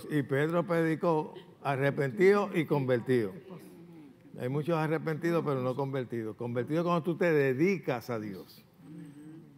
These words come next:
Y, y tenemos que reconocerlo. Aquí viene gente, igual que todas las iglesias, que no están convertidos. Eso no quiere decir que no son salvos. Yo no estoy bregando con eso, pero no están buscando a Dios.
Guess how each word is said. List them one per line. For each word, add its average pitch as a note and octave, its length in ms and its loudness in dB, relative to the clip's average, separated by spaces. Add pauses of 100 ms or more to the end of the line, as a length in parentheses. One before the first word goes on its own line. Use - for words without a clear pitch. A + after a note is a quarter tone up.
(120)
Y, C3 200 2
y B2 440 -4
tenemos A#2 400 -4
que F#3 200 0
reconocerlo. E3+ 840 -2
Aquí - 200 -12
viene D3 320 -2
gente, D#3+ 540 -4
igual A#2+ 240 -4
que C3+ 100 -2
todas C#3+ 240 -2
las D3 120 -2
iglesias, D#3 440 -4 (580)
que C3 160 2
no A#2+ 120 -2
están C#3+ 220 -4
convertidos. D#3 600 -4 (1600)
Eso C#3+ 240 2
no G3+ 60 2
quiere G3 120 4
decir F3+ 180 4
que F3+ 60 2
no F3 140 2
son E3 160 0
salvos. F3+ 420 0 (720)
Yo C3+ 120 -4
no D3 60 -2
estoy E3+ 160 2
bregando E3 440 2
con D#3 180 -2
eso, C3+ 300 -2 (640)
pero G#2 220 -4
no A2+ 100 -4
están C3+ 240 -4
buscando B2+ 380 -6
a A2 40 -6
Dios. G2+ 380 -12